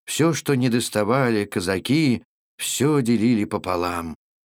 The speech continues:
Угоняли ли чужой скот или коней, всё делили пополам. Воевал король Степан с Турчином.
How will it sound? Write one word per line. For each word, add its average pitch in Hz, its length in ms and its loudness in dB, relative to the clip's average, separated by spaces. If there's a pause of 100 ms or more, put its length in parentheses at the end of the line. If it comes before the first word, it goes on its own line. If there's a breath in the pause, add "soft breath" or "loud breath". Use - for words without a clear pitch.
(160)
Угоняли 131 500 2
ли 87 180 -2
чужой 90 340 -4
скот - 520 -2
или 87 160 -2
коней, 113 680 -2 (240)
всё 156 520 0
делили 82 440 -4
пополам. 82 580 -6 (1300)
Воевал 143 500 2
король 135 380 0
Степан 127 640 -2
с - 100 -8
Турчином. 101 840 -4